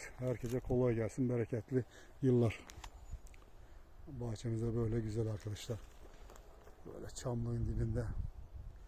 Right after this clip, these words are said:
İşte bu ağaçlarımız şu anda budanacak arkadaşlar. Bu ikinci yılım burada. Geçen yılla bu yıl. Yani ilk yılımda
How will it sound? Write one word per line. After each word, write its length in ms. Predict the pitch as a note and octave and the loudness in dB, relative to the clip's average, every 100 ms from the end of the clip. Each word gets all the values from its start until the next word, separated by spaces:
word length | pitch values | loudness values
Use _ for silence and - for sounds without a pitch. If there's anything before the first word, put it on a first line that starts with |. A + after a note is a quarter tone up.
| - - - - - - - | -14 -14 -18 -18 -20 -18 -14
İşte 260 | C#3+ - A#2 | -10 -6 -2
bu 140 | C3+ | -2
ağaçlarımız 380 | A2+ - A2+ A#2+ - - - | -4 -6 -4 -4 -6 -12 -6
şu 100 | B2+ | -6
anda 220 | G#2 A#2+ A2+ | -4 -6 -4
budanacak 380 | A2+ G2+ G2 | -6 -6 -8
arkadaşlar. 380 | G#2 - G#2+ A#2+ - - - - - - - - | -10 -10 -10 -10 -10 -14 -12 -14 -10 -8 -6 -2
Bu 160 | C#3 | -2
ikinci 340 | D3+ - D3 C3+ | -2 4 4 6
yılım 260 | B2 A2+ - - - - | 4 2 -4 -10 -12 -6
burada. 280 | B2 A2+ C3 - - - - - - - - | -2 2 0 -2 -8 -16 -14 -14 -14 -8 -2
Geçen 280 | B2 C#3+ | 0 4
yılla 300 | C3 A#2+ A#2 | 4 4 2
bu 80 | A#2+ | 4
yıl. 140 | C3 B2+ - - - - - - - - | 4 2 -4 -14 -14 -14 -16 -18 -12 -2
Yani 200 | B2+ C3+ | 2 4
ilk 280 | D#3+ D3 C#3+ | 4 4 6
yılımda 380 | B2 A#2 C#3 | 6 6 2